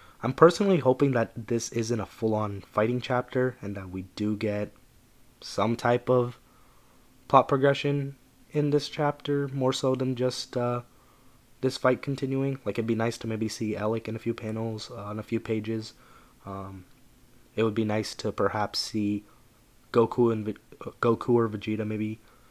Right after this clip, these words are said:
uh, step in eventually, uh, or just the victor of this battle in general, so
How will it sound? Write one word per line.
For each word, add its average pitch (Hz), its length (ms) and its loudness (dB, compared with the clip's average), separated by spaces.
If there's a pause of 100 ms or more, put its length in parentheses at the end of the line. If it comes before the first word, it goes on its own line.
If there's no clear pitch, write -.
(500)
uh, 104 280 -2
step - 400 0
in 131 380 2 (100)
eventually, 123 760 2 (180)
uh, 98 360 -6 (720)
or 131 480 6 (140)
just 135 220 -2
the 123 80 -4
victor 113 400 0
of 104 100 -4
this 110 140 -4
battle 104 280 -2
in 104 100 -6
general, 107 460 -4 (180)
so 98 500 -4